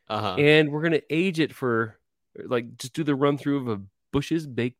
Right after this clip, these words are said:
Speaker 2: Beans cast. And it's gonna be the Boston Baked Beans, Boss Tones, best bourbon, not
Speaker 1: Wow.
Speaker 2: bourbon, Irish whiskey ever.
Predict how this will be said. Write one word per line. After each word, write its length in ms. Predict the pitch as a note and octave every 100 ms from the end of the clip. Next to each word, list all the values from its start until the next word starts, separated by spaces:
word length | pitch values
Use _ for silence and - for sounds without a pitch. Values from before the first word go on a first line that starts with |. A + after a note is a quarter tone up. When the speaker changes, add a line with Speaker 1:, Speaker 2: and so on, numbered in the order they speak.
| _
Speaker 2:
Beans 340 | G2+ G#2 G#2
cast. 340 | - - - -
And 80 | C#3
it's 80 | D#3+
gonna 60 |
be 80 | F#3
the 120 | D#3+
Boston 640 | B2 - D#3+ G#3 - A3+ E3
Baked 340 | C3+ D#3 - _
Beans, 460 | - A#2+ A2+ A2+ G#2+ B2 -
Boss 300 | B2 D#3 -
Tones, 520 | C#3+ A#2+ A2 A2+ - _ _ - - -
best 280 | D#3+ E3+ - G#2
bourbon, 520 | D3 B2 A#2+ C3+ C3+ B2+ _ _
not 360 | F2+ G#2 F3 F#3
Speaker 1:
Wow. 140 | C3
Speaker 2:
bourbon, 220 | A2+ A2+ G#2 _ _ _
Irish 420 | A#2+ B2+ C#3+ C#3+ A#2
whiskey 400 | A2+ - A#2+ G2
ever. 340 | F#2 E2+ E2+